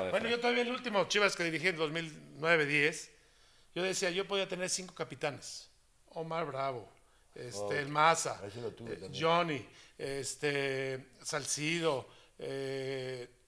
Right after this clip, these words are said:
Speaker 1: el Ramón. O sea, podía tener cinco, cinco, cinco
Speaker 3: Y
Speaker 1: capitanes.
Speaker 3: tenías a
Speaker 1: Ahorita
Speaker 3: Osvaldo Alarco.
Speaker 1: ya se había ido. Tenía a
Speaker 3: Ah,
Speaker 1: Michel.
Speaker 3: mira.
Speaker 1: Ya se
Speaker 3: Ahí
Speaker 1: había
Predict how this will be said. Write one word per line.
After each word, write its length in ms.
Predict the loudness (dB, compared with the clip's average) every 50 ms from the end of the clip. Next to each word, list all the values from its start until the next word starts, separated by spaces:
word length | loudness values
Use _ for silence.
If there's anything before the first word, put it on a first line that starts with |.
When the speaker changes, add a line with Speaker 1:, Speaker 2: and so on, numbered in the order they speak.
| _ -12
Speaker 1:
el 100 | -10 -6
Ramón. 600 | 0 0 0 2 2 2 4 6 6 4 4 2
O 360 | -2 -8 -12 -20 -20 -20 -14
sea, 260 | -4 0 0 0 0 -4 -12 -20 -20 -20 -20 -20 -20 -20 _ _ _ _
podía 220 | -6 -4 -4 -4
tener 220 | -4 -4 -2 0
cinco, 420 | 0 0 0 -2 -4 -4 -6 -6 -6 -6
cinco, 340 | -6 -4 -4 -4 -4 -4 -4 -4 -6 -6
cinco 260 | -8 -8 -8 -6 0 0
Speaker 3:
Y 20 |
Speaker 1:
capitanes. 400 | 0 0 4 6 6 6 6 4
Speaker 3:
tenías 40 | 4
a 40 | 4
Speaker 1:
Ahorita 180 | 4 6 8 8 8 8 6
Speaker 3:
Osvaldo 60 | 2
Alarco. 480 | 4 6 6 6 4 2 -4 -10 -12 -14 -20 -20 -20 _ _ -20 _ -20 -20 _ _ _
Speaker 1:
ya 140 | -10 -10 -8
se 100 | -6 -6
había 120 | -6 -6 -8
ido. 140 | -8 -12 -16 -20 -20 _ _
Tenía 200 | -14 -10 -8 -6
a 40 | -6
Speaker 3:
Ah, 20 |
Speaker 1:
Michel. 220 | -4 -4 -2 -2 -2 -2 -4 -6 -8
Speaker 3:
mira. 260 | -8 -8 -10 -10 -10 -10 -10
Speaker 1:
Ya 100 | -8 -6
se 100 | -4 -2
Speaker 3:
Ahí 60 | 0
Speaker 1:
había 40 | 0